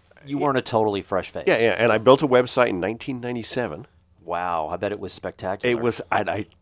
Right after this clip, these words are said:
Speaker 2: kill myself for not saving the H T M L one. <laughs>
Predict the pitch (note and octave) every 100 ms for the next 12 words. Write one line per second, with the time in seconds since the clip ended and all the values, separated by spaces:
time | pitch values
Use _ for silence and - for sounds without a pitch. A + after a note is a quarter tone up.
0 | - - A2 G2 - F#2 E2+ D2+ - E2
1 | D#2 D#2 D#2+ - F#2 E2+ E2 D#2+ E2 D2+
2 | _ - _ -